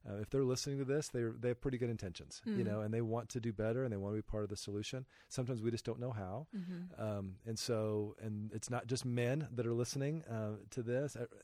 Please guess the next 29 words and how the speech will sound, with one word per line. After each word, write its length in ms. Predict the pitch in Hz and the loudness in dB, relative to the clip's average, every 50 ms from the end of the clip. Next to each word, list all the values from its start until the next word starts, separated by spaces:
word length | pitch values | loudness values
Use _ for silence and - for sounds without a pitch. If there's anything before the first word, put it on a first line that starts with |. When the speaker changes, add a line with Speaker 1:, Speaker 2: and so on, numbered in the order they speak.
| - - | -18 -8
Speaker 1:
so 380 | 104 - - 131 123 120 117 110 - - - - - - - - _ | -6 0 4 6 8 8 6 4 0 -10 -20 -20 -20 -20 -20 -20 _
what 240 | - 139 131 175 202 | -2 2 4 4 4
would 240 | 214 240 196 135 123 | 4 0 0 0 -2
you, 300 | 123 127 135 135 139 135 | 0 2 4 4 4 4
what 180 | 123 139 165 220 | 6 4 4 4
are 140 | 214 165 117 - _ 123 | 4 0 0 -6 _ -2
maybe 260 | 127 131 143 147 147 | 0 0 2 2 2
one 240 | 135 127 131 135 143 | 4 4 4 2 2
or 40 | |
two 160 | 131 - 147 139 | 0 -2 -4 -2
things 380 | - 127 117 104 87 80 82 | 0 0 -2 -2 -2 -6 -4
just 240 | - - 135 - - | 0 0 0 0 -2
out 140 | 117 127 139 | -4 0 0
of 80 | 147 | 0
those 140 | 131 135 - | 0 0 -2
conversations 720 | - - 123 117 107 - - 101 101 - - 95 85 82 - | -2 -4 -2 -2 -2 -2 0 -2 -2 -2 -4 -8 -8 -8 -8
that 140 | - 104 | -8 -6
you 120 | 101 113 139 | -4 -2 -2
would 120 | 170 147 | -2 0
want 200 | 117 120 123 110 | 0 0 -2 0
people 240 | - 131 127 - 120 | -2 -6 -4 -2 -2
to 80 | 107 107 | 0 0
know, 320 | 101 107 117 135 165 185 | 2 2 2 2 0 0
or 80 | 160 117 | -2 0
maybe 200 | 107 110 123 139 | 2 2 2 2
some 160 | - - 123 | 0 -2 -6
practical 500 | - - - - 139 - - 127 - 131 | -6 -4 -6 -6 -6 -6 -8 -6 -4 -6
things 480 | 113 - 127 123 127 143 151 151 - - | -4 -2 -2 0 0 0 -2 -2 -4 -4
to, 300 | - - 107 95 87 | -2 0 0 0 0